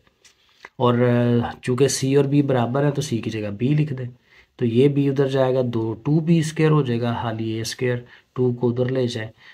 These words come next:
अब ए की वैल्यू पुट करा लें जो हमारे पास ऊपर मौजूद है, इससे होगा, इसका स्क्वायर खोलें, टू, टू कट जाएगा, बी स्क्वायर की वैल्यू हमें मिल जाएगी फ़ोर। तो बी स्क्वायर आ गया, ए स्क्वायर हमने ऊपर लिख लिया था, तो अब हमने चूंकि इक्वेशन ही बनानी है,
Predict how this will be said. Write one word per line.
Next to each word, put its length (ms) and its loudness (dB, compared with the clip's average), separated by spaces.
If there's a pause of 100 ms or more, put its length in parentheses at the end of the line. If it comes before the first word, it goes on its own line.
(160)
अब 300 0
ए 180 10
की 160 0
वैल्यू 360 0
पुट 220 -6
करा 280 -8
लें 180 -10
जो 180 2
हमारे 280 -4
पास 300 -8
ऊपर 260 -10
मौजूद 440 -10
है, 100 -18 (600)
इससे 300 4
होगा, 360 4
इसका 240 -2
स्क्वायर 340 0
खोलें, 400 0
टू, 140 -6
टू 160 -4
कट 220 -4
जाएगा, 300 -4
बी 360 4
स्क्वायर 300 0
की 120 0
वैल्यू 360 -4
हमें 200 -6
मिल 220 -8
जाएगी 280 -8
फ़ोर। 360 -12 (580)
तो 60 -4
बी 240 4
स्क्वायर 280 2
आ 220 4
गया, 240 -4 (300)
ए 180 -2
स्क्वायर 280 -2
हमने 240 -4
ऊपर 260 -4
लिख 220 -2
लिया 180 0
था, 140 -8
तो 120 -4
अब 180 -2
हमने 240 -6
चूंकि 260 -8
इक्वेशन 580 0
ही 80 0
बनानी 440 -2
है, 160 -10